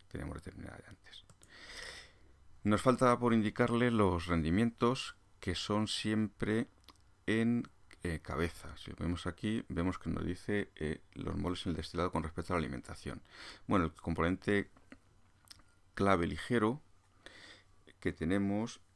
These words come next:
es el, en este caso va a ser el benceno, y el componente clave pesado,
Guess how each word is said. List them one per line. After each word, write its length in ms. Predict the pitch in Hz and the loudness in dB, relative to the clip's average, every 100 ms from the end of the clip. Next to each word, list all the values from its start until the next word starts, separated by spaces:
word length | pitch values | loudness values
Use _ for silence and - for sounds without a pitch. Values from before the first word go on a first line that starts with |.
| _ - | _ -6
es 380 | 80 82 - - | -2 -2 -2 -4
el, 420 | 73 65 64 57 | -4 -4 -8 -10
en 80 | - | -10
este 220 | - - | -10 -8
caso 420 | 73 80 - 67 - _ _ _ - - - | -8 -8 -6 -10 -12 _ _ _ -20 -14 -10
va 60 | |
a 20 | - | -8
ser 160 | - | -8
el 80 | 53 | -8
benceno, 580 | 67 - 110 107 117 170 _ _ - _ _ _ _ _ _ _ _ _ _ _ - - - - - - - _ | -8 -4 -2 0 0 -4 _ _ -20 _ _ _ _ _ _ _ _ _ _ _ -20 -20 -20 -20 -20 -20 -20 _
y 60 | 120 | -4
el 80 | 107 | -4
componente 380 | 82 80 82 80 | -2 -2 -2 0
clave 180 | 78 | -2
pesado, 560 | - 85 - 87 92 - | -2 -6 -4 -2 -2 -4